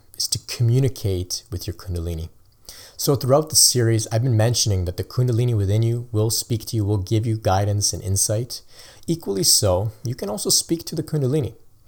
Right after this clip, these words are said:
You can ask and say, "Hey, what do I need to do right now?" Or you can say, "Hey, can you please take it a little easy on me right now? I'm having some difficulty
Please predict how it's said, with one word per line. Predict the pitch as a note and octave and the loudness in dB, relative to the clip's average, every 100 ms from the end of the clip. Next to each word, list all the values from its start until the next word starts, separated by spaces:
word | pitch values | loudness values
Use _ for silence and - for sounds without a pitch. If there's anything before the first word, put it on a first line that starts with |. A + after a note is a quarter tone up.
| - - | -20 -6
You | - | -2
can | C#3+ D#3+ | 0 2
ask | D3+ G2+ - | 2 0 0
and | A2 G2 | 0 0
say, | A2+ | 0
"Hey, | G2+ | 0
what | G2 F#2 | 0 0
do | C#3 D#3 | 0 0
I | D3+ | 0
need | B2 B2+ - | -2 -4 -4
to | |
do | F#2 G#2 A2+ | -4 0 2
right | G#2 - | 0 -2
now?" | F2 D#2+ D#2+ - | -4 -6 -8 -6
Or | F#2+ | -2
you | F#2+ | -2
can | A2 A2+ | -2 -2
say, | - G2 | -2 -2
"Hey, | G2 | -2
can | - G2+ | 0 -2
you | D3 - | -2 -8
please | - - B2+ A#2 F#2+ - - - - - - - - - | -16 -4 -2 -2 -4 -8 -8 -12 -20 -20 -20 -20 -10 -4
take | A2 | -2
it | A2+ | 0
a | |
little | G2 G#2 A2+ - | 0 0 -2 -4
easy | B2 A#2 G#2+ | -2 0 2
on | G2+ F2+ | 0 -2
me | F2+ | -2
right | F2+ F#2+ | -4 -2
now? | F2+ | -4
I'm | |
having | F2 G2 A2+ | -2 -2 0
some | G#2 G2+ | -2 -2
difficulty | E2+ G2+ F#2+ G#2 F2+ E2 E2+ E2 | -2 -4 -4 -4 -6 -6 -10 -12